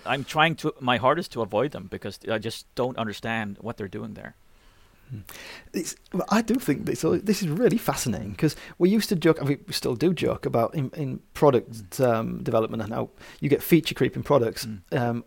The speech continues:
Speaker 2: always to the point where the product adds a chat function. That's kind of like, it's a joke that we've had for years that, you know, you keep on adding features and
Speaker 1: Yeah.
Speaker 2: eventually you'll, you'll have a chat function. Now, what seems to have happened is that we've, we've trumped the chat feature,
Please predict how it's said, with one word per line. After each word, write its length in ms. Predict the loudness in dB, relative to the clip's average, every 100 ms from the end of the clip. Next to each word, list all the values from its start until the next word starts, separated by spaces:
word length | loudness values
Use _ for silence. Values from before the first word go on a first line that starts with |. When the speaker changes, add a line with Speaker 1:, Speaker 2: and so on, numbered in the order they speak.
| _
Speaker 2:
always 500 | 10 12 12 8 6
to 100 | 0
the 80 | -2
point 420 | 0 0 0 -4
where 300 | -2 0 -2 -4
the 60 | -8
product 520 | 4 6 8 4 -2 -4
adds 420 | 0 0 -2 -10 -14 -12
a 80 |
chat 320 | -6 -2 -2 -2
function. 400 | -6 -6 -12 -14 -20 _ _ _ _ _ _ _
That's 120 | -4
kind 120 | 0
of 80 | 2
like, 160 | 2 0
it's 180 | -2 -2
a 40 |
joke 440 | -2 0 0 0
that 80 | -4
we've 120 | -8 -6
had 140 | -6
for 100 | -4
years 420 | -2 -2 -2 -4
that, 180 | -6 -6
you 80 | -6
know, 120 | -8 -10 -20 -18 -8
you 100 | 2
keep 200 | 2 6
on 80 |
adding 180 | 6 6
features 340 | 2 0 0 -4
and 80 |
Speaker 1:
Yeah. 80 | 2
Speaker 2:
eventually 280 | 2 2 -2
you'll, 240 | 0 -2 -4
you'll 220 | 0 0
have 140 | 2 -2
a 20 |
chat 240 | -4 -10 -10
function. 360 | -12 -10 -12 -14 -18 -16 -10 4
Now, 180 | 6
what 300 | 6 4 2
seems 280 | 2 2 2
to 60 | 2
have 80 | 0
happened 300 | 0 2 0
is 100 | 2
that 160 | 2 4
we've, 200 | 2 2
we've 220 | 0 0 2
trumped 580 | 4 6 6 4 -6
the 80 | -4
chat 320 | 0 2 2 0
feature, 460 | 0 0 0 -2 -2